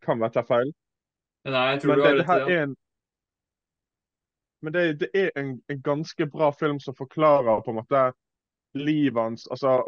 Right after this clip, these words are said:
Speaker 1: fra han er ferdig utdannet i Storbritannia og kommer tilbake igjen til India og skjønner, her, her er ting feil. Her, her er vi nødt til å, å, å fikse på, på sa-, samfunnet. Eh,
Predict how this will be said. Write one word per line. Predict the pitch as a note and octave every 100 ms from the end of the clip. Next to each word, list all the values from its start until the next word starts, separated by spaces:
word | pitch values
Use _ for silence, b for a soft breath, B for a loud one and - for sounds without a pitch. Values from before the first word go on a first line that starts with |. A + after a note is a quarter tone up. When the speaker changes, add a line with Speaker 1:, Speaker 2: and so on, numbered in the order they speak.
| C3
Speaker 1:
fra | - D#3+ C3+ C3
han | B2 A#2+
er | C#3+ C3 B2+ A#2+ _ _ _ _ _ _ -
ferdig | C3+ C3+ C#3+ C#3+ C3+ B2+ A#2+
utdannet | C#3 C#3 C3 A#2+ A2 - -
i | A#2+
Storbritannia | B2 C#3+ A2+ A2+ A#2+ G#2 G#2+ G#2
og | -
kommer | A#2 A#2
tilbake | B2 C3+ C3 - -
igjen | A2
til | A2+ A#2+
India | C3 A2
og | G#2
skjønner, | - C3 A2+ _ _
her, | D#3 B2+ C3 _ _ -
her | D#3+ C3
er | C3
ting | D3
feil. | C3 B2 F#2+ - _ _ _ _ _ _ _ -
Her, | D#3+ D3 C#3+ C3+
her | D#3+ D3 C3+
er |
vi | B2 A#2+
nødt | B2 C#3+ -
til | B2
å, | A2 A2
å, | - A#2+ - - -
å | C3
fikse | - B2+ _ - E3 A#2+
på, | - B2 A2 A2
på | B2 B2 A2 A#2+
sa-, | - A2 G#2+
samfunnet. | B2+ A#2+ C#3+ B2+ C#3+ - _ _ _ _
Eh, | - C3+ C3+